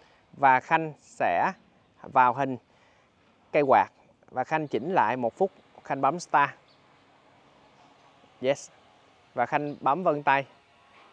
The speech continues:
Thì chiếc xe của Khanh sẽ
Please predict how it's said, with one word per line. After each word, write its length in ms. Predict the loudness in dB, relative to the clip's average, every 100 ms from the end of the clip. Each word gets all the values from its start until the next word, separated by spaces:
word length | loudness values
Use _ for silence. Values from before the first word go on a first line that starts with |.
| _ _ _ _ _ _ _ _ _ _ _ _ _ _ _ _ _ -10
Thì 100 | -8
chiếc 180 | -8
xe 180 | -2 0
của 80 | 0
Khanh 220 | -2 -4 -4 _ _ _ _
sẽ 340 | -6 -4 -2